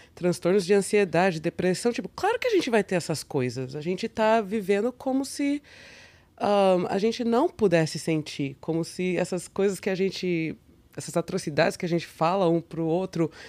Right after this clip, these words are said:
é, faz um pro outro, não, não tem nenhuma consequência real, porque não afeta a matéria,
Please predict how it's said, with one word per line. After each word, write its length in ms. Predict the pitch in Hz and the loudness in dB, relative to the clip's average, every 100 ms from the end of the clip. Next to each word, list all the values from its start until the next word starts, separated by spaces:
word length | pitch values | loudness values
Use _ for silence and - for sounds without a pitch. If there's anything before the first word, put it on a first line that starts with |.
| - - - | -20 -20 -2
é, 220 | 160 143 | 2 2
faz 440 | 139 - 165 254 175 | 2 4 6 6 4
um 100 | 175 | 0
pro 200 | - 160 | 2 2
outro, 360 | 156 180 - 160 | 2 0 -2 2
não, 420 | 165 196 226 240 _ _ _ _ _ - _ - | 4 6 4 0 _ _ _ _ _ -20 _ -4
não 160 | 214 | -4
tem 240 | 185 214 214 | 0 0 2
nenhuma 840 | 226 220 226 233 226 220 214 202 | 2 4 4 4 2 2 2 0
consequência 880 | - 247 320 311 339 311 277 - 226 | -2 -4 -4 -2 0 2 0 2 2
real, 580 | 202 220 208 190 165 160 - - _ | 4 2 2 4 2 0 -6 -20 _
porque 720 | 175 170 175 170 175 175 170 - _ _ _ _ _ - | -4 -2 0 2 4 4 0 -4 _ _ _ _ _ 0
não 160 | 180 | 2
afeta 360 | 185 - 170 202 | 2 0 0 2
a 40 | |
matéria, 720 | 190 170 - 143 151 143 - | 2 0 2 2 2 -2 -8